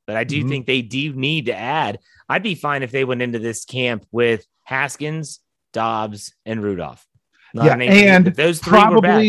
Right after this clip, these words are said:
Speaker 1: yeah.
Speaker 2: probably, you know, you're gonna need someone at rookie, at rookie minicamp, and maybe that person earns the right, whether drafted or undrafted free agent, to then at least start off training camp where they could have four.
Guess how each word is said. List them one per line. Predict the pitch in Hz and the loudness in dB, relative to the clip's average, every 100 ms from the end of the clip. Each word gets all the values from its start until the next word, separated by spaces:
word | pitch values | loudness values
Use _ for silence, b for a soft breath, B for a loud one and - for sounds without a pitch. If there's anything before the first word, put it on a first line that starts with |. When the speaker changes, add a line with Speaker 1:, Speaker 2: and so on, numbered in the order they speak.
| 208 | 2
Speaker 1:
yeah. | 107 78 _ _ | -2 -10 _ _
Speaker 2:
probably, | - 233 247 220 240 240 - _ | 4 8 8 8 6 4 -2 _
you | 196 180 | 4 6
know, | |
you're | 170 156 | 6 4
gonna | 143 208 214 | 6 8 8
need | 202 - | 6 6
someone | 208 185 170 | 6 8 6
at | 147 | 6
rookie, | 180 180 190 180 175 | 4 4 2 4 4
at | 151 | 4
rookie | 139 165 160 | 4 2 4
minicamp, | 160 170 - 180 170 147 | 4 4 2 0 0 0
and | 147 | 2
maybe | 156 156 | 2 4
that | 156 143 - | 4 4 4
person | 151 - 160 147 | 0 0 -4 -2
earns | 139 139 104 | 0 0 0
the | 131 | 0
right, | 127 143 139 135 b b b | 4 6 4 0 b b b
whether | 151 143 | 2 2
drafted | 120 110 139 147 - 151 139 | 2 4 4 4 0 -4 -2
or | 131 135 | -2 2
undrafted | 135 135 135 131 139 - | 2 4 2 0 -4 -4
free | 143 131 | 0 0
agent, | 113 131 - b b - | 0 -2 -4 b b -2
to | |
then | 131 139 | 2 4
at | 131 | 2
least | 127 120 | -4 -6
start | - 131 123 | 0 2 2
off | 117 - | 0 -2
training | 135 120 113 | -6 -6 -6
camp | - 120 104 | -6 -6 -6
where | 123 | -6
they | 110 101 | -6 -6
could | 113 | -6
have | 104 95 | -8 -8
four. | 101 98 | -12 -16